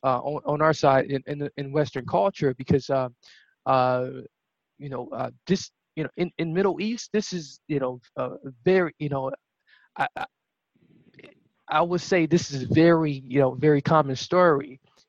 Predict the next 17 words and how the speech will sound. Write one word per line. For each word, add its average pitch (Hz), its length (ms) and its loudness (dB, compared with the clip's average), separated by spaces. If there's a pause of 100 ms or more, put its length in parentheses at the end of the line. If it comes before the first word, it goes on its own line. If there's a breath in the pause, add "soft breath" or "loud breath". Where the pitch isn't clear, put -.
Um, 127 500 4 (400 loud breath)
and, 139 380 4
um, 127 600 0 (200)
would 147 240 0
you 160 80 -6
say 165 240 4
that, 135 160 4 (100)
you 143 220 -4
know, 127 220 -2
uh, - 440 -4 (460)
would 139 180 -14
you 143 60 -14
say 147 200 4
that 131 180 4
that's - 240 -2
very 139 280 4
true? 151 460 -8